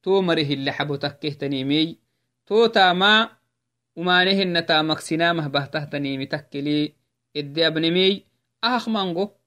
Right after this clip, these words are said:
Abaana hin umaane sinaamah dhaltahtanimi, abaana hin umaane sinam akah, sinam akah beytahtanikke ahaka mango.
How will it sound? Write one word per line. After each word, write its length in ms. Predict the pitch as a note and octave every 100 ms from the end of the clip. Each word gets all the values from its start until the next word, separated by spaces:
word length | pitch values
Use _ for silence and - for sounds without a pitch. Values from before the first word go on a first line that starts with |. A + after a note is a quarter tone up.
| _ _ _ _ _ _
Abaana 380 | E3+ F3+ G3 A3
hin 140 | B3 A3
umaane 320 | G3+ G3 G3
sinaamah 460 | F#3+ G3+ A#3 A3+ G3+
dhaltahtanimi, 760 | G3 F#3 G#3+ G#3 G3+ F#3+ G#3
abaana 340 | G3+ G3 F#3+ G#3+
hin 160 | G#3+
umaane 320 | G3 F#3 F3+
sinam 260 | F3+ G#3 G#3
akah, 260 | G#3 G#3+ - _ _ _
sinam 340 | - G3 A#3 A3+ -
akah 280 | F3+ A3+ G#3
beytahtanikke 1000 | G3 F3+ G#3+ G#3+ G3 F#3 - G#3 G#3+ - _ _
ahaka 400 | F#3+ F#3 G3 G3
mango. 420 | E3 D3 C#3+ E3